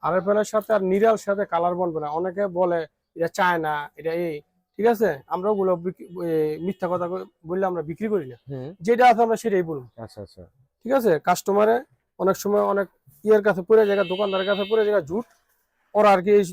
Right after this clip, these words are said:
Speaker 1: ধরনের কথাগুলো বলে।
Speaker 2: আচ্ছা, এটা হচ্ছে সেমাই পাপোশ।
Speaker 1: এটা সেমাই পাপোশ।
Speaker 2: আচ্ছা,
Speaker 1: এটা
Speaker 2: এটা
Speaker 1: হলো আরএফএল এর।
Speaker 2: আরএফএল এর।
Speaker 1: এটা আপনার হলো আশি টাকা স্কয়ার ফুট।
Speaker 2: আশি টাকা স্কয়ার ফিট।
Speaker 1: ঠিক আছে? এটা হলো
Speaker 2: আচ্ছা।
Speaker 1: আবার,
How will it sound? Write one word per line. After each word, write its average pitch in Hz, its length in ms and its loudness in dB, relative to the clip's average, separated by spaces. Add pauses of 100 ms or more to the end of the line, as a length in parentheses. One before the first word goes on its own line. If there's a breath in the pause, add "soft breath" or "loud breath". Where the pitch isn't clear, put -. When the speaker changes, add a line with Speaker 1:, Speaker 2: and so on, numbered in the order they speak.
Speaker 1:
ধরনের 185 260 2
কথাগুলো 165 420 2
বলে। 147 260 0 (100)
Speaker 2:
আচ্ছা, 117 200 -16
এটা 147 180 -2
হচ্ছে 165 260 2
সেমাই 170 360 4
পাপোশ। 123 260 -4
Speaker 1:
এটা 180 120 -2
সেমাই 185 360 0
পাপোশ। 135 340 -6
Speaker 2:
আচ্ছা, - 180 -18
Speaker 1:
এটা 131 100 -8
Speaker 2:
এটা 190 180 0
Speaker 1:
হলো 220 100 6
আরএফএল 185 380 2
এর। 120 80 -10
Speaker 2:
আরএফএল 127 380 -6
এর। 87 80 -18 (200)
Speaker 1:
এটা 233 440 2 (340)
আপনার 202 280 -4
হলো 226 160 0 (100)
আশি 196 220 -6
টাকা 208 240 -2
স্কয়ার 160 280 -6
ফুট। 123 120 -18 (120)
Speaker 2:
আশি 131 220 -10
টাকা 165 260 -2
স্কয়ার 104 300 -4
ফিট। - 80 -20
Speaker 1:
ঠিক 196 140 -4
আছে? 156 220 -2 (160)
এটা 185 120 0
হলো 220 160 4
Speaker 2:
আচ্ছা। 220 140 2
Speaker 1:
আবার, 196 160 2